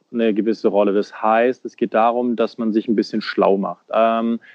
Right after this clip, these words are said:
wer sich für Mode interessiert, ist ja immer auf der Suche nach den neuesten Trends, nach den neuesten Farben, nach den neuesten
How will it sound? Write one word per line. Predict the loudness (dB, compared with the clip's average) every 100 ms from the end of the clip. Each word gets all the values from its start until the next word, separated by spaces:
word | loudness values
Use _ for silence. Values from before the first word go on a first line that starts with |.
| _
wer | 2 2
sich | 0 -2
für | 2
Mode | 4 4 2
interessiert, | -2 -4 -8 0 2 4 2 0 _ _ _
ist | -2 -2 -4
ja | -4
immer | 0 0 0
auf | -4 -2
der | -2
Suche | 2 0 2 4 4 2 -2 _ _
nach | -4 -4 -4
den | -6 -4
neuesten | -4 -6 -6 -12
Trends, | -2 2 2 2 -2 -4 -12 -6
nach | -4 -4
den | -4 -2
neuesten | -2 -2 -4 -10
Farben, | 0 4 4 4 0
nach | -6 -8
den | -8
neuesten | -6 -4 -6 _ -6 -6 -8